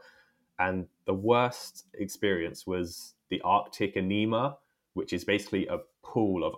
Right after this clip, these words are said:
icy cold water, and you have to slide into it, and you, then you have to go through, <laughs> through a tire, which is inside the water,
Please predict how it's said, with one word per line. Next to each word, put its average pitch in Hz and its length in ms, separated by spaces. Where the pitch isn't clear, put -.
icy 85 320
cold 85 300
water, 80 440
and 90 140
you 90 80
have - 220
to 101 80
slide 90 300
into 82 320
it, 78 180
and 90 120
you, 90 80
then 92 120
you 90 60
have 104 100
to - 80
go 90 100
through, 104 240
<laughs> - 180
through 120 140
a 107 60
tire, 107 480
which 98 160
is 107 100
inside 120 520
the 117 80
water, 104 440